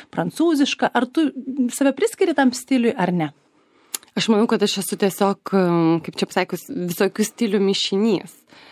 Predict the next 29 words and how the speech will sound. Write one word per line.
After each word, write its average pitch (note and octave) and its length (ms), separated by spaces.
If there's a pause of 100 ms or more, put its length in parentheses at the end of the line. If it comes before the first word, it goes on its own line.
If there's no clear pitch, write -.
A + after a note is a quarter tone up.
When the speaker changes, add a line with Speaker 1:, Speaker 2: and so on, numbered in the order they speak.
(240)
Speaker 2:
Nes F#3 320
be F#3+ 160
abejo, F#3 400 (400)
mm, F3+ 560
taip F#3+ 160
jau F#3 80
susiklostė F#3+ 560
gyvenime, F#3+ 560
kad, F#3+ 240
e, F3+ 160
pirmas F#3 420
mano F3+ 220
vaikas F#3+ 320
gimė F3 460
Vietname F3 580
iš - 180
viso, G3+ 360 (100)
o F#3 120 (360)
antrasis F#3+ 640
jau F3 240
gimė F3 400
Prancūzijoje. F3 880 (800)
Ir, F#3 460 (100)
em, F#3 680 (440)
aš G#3 240
turėjau, G#3 240
aišku, G3 320
tą, F#3+ 300
tą G3 160